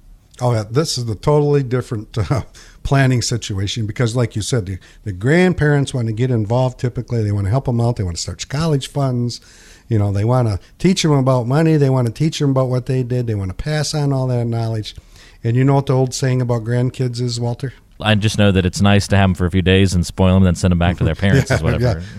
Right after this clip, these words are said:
Speaker 1: That's, that's pretty good. Yeah. The other one I heard, if I knew how much fun they're going to be, I had them first.
Speaker 2: Ah, there you go. There you go.
Speaker 1: <laughs> But think about this. For grandkids, many grandparents, they're gonna wanna do what? They're gonna do big family vacations.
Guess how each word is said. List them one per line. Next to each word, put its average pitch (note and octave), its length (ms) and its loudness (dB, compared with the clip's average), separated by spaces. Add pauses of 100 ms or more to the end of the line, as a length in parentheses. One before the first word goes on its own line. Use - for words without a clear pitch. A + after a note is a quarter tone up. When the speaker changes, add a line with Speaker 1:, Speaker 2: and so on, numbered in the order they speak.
(180)
Speaker 1:
That's, C3 220 0
that's C3+ 180 0
pretty C3 260 0
good. A2+ 260 0
Yeah. G#2 220 -2
The A#2+ 320 0
other F3+ 140 6
one D3 100 4
I D3+ 120 4
heard, A#2 280 -2 (260)
if - 140 -4
I B2+ 120 4
knew D#3+ 160 6
how E3+ 100 4
much E3 240 0
fun D#3 260 2
they're B2 160 2
going B2 280 2
to G2 60 -2
be, B2 200 0
I G2 160 -2
had A2 240 -4
them G2 160 -4
first. - 260 -8
Speaker 2:
Ah, G#2 220 2
there A#2 160 4
you F2+ 100 0
go. F2+ 140 2
There C#3+ 320 4
you B2 140 -2 (100)
go. A2+ 140 -4
Speaker 1:
<laughs> - 40 -20 (480)
But F#3+ 240 2
think B3 220 2
about C#3+ 220 2
this. - 160 -6
For G#2 180 -8
grandkids, F#3 840 0
many C3 340 2
grandparents, C#3 840 0 (160)
they're G#2+ 220 -2
gonna D3 200 2
wanna C3 220 2
do A2+ 140 0
what? F2 160 -6
They're G#2 100 -6
gonna A#2+ 300 -2
do A2+ 140 -2
big A2+ 260 -4
family G#2 320 -4
vacations. - 760 -12